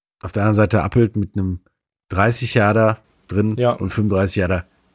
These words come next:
Speaker 1: geblockt,
Speaker 2: Geblockt,
Speaker 1: der aber
Speaker 2: ja.
Speaker 1: tatsächlich auch, äh, wie man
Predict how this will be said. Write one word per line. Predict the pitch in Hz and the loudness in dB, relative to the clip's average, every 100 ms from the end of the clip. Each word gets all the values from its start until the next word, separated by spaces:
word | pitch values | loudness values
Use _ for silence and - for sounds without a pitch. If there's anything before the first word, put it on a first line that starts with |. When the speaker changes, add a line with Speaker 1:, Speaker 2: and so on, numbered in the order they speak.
| _ _ _ _ _ | _ _ _ _ _
Speaker 1:
geblockt, | - 85 107 135 | -4 2 4 4
Speaker 2:
Geblockt, | 127 123 | 2 2
Speaker 1:
der | 120 | 2
aber | 87 | 2
Speaker 2:
ja. | 110 | 2
Speaker 1:
tatsächlich | 113 107 110 107 104 95 | 2 2 2 2 -2 -2
auch, | 101 101 - - | 0 0 -2 -12
äh, | - 95 90 82 | -12 -6 -4 -4
wie | 98 | -4
man | 95 92 - | -4 -6 -10